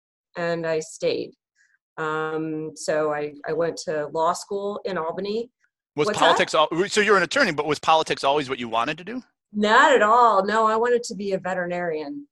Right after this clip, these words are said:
Speaker 1: Um, I went, <laughs> I went to law school, or I went to, not law school, I went to college to be a veterinarian. It would be a, a really bad mistake to go to law school to be a veterinarian. So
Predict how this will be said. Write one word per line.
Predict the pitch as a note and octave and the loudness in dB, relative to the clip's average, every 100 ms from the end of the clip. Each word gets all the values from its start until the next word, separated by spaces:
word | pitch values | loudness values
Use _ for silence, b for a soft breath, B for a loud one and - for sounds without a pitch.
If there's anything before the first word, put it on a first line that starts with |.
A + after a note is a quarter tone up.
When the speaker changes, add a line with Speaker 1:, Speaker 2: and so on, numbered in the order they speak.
| - | -12
Speaker 1:
Um, | E3 D#3+ D3+ | -8 -6 -4
I | F3 | -4
went, | E3 G3 - - | -2 -4 -4 -2
<laughs> | |
I | B4 B4+ | 4 6
went | A4 A4+ - | 8 6 2
to | F#4+ | 2
law | E4+ D4+ | 4 4
school, | C#4+ - G#3 | 0 0 2
or | B3 | 2
I | |
went | A3+ B3+ | 2 0
to, | F3 - B B | 0 -2 B B
not | A#3 A#3+ - | 0 0 0
law | D#3+ | -2
school, | - E3 | 0 2
I | |
went | G#3 - | 2 2
to | |
college | - G3+ F#3+ E3+ D#3 - | 0 0 2 0 -2 -10
to | E3+ | -8
be | D#3+ D#3+ | -6 -4
a | |
veterinarian. | D#3 D3 D#3 D3+ C#3+ | -4 -4 -4 -4 -4
It | D#3 | -4
would | - C#3+ | -6 -8
be | E3 | -4
a, | D#3 C#3+ _ b b - | -4 -6 _ b b -10
a | |
really | E3 F#3 F3+ | -6 -2 -2
bad | F3+ D3 C#3+ | -2 -2 -2
mistake | C#3+ - C#3 - | -4 -8 -10 -10
to | - D#3+ | -14 -12
go | D3+ | -10
to | - | -10
law | F#2+ G#2 | -8 -8
school | - - - | -8 -14 -14
to | - | -14
be | - - - | -16 -18 -20
a | - | -16
veterinarian. | F2+ - - - - - | -14 -14 -14 -14 -14 -14
So | - C#3 C3+ | -12 -8 -8